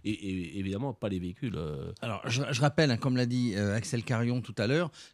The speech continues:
Speaker 2: que ce pont est complètement interdit aux vélos,
Speaker 1: Ouais.
Speaker 2: euh, habituellement,
Speaker 1: Ouais.
Speaker 2: hein. C'est, c'est, c'est exceptionnel avec le Tour de France que les vélos passent sur ce pont.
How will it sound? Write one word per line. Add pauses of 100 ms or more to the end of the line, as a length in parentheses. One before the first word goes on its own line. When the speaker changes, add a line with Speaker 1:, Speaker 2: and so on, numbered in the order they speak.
Speaker 2:
que
ce
pont
est
complètement
interdit
aux
vélos,
Speaker 1:
Ouais. (140)
Speaker 2:
euh,
habituellement,
Speaker 1:
Ouais.
Speaker 2:
hein.
C'est,
c'est,
c'est
exceptionnel (300)
avec
le
Tour
de
France
que
les
vélos
passent
sur
ce
pont.